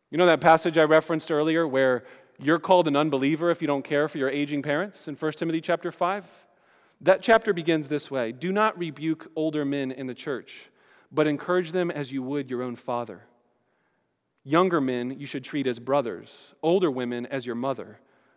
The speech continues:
younger women as your sister." Do you see what Paul is understanding? That when Jesus came, he has established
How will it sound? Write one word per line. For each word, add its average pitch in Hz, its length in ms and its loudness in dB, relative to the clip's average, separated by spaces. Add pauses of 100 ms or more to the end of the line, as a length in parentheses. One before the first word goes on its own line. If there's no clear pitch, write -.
(140)
younger 139 460 0
women 110 380 -8
as 113 200 -12
your 110 80 -14
sister." - 580 -18 (1800)
Do 135 80 -10
you 165 60 -6
see 226 160 -6
what 214 180 -2
Paul 165 400 -2
is 135 320 -6
understanding? 135 680 -6
That 113 140 -6
when 156 240 -6
Jesus 143 460 -14
came, 113 400 -12 (680)
he 156 180 -4
has 156 180 2
established 135 800 0